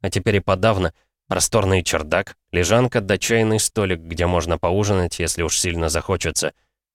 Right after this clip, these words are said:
Был ли Сусаноо лишь игрой моего воспалённого воображения, или этот божок — иначе не назвать,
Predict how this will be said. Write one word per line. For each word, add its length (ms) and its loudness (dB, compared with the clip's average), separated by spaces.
Был 320 4
ли 160 2
Сусаноо 720 4
лишь 220 2
игрой 300 2
моего 360 2
воспалённого 680 2
воображения, 840 2
или 120 0
этот 240 2
божок — 600 -2
иначе 320 0
не 80 2
назвать, 540 0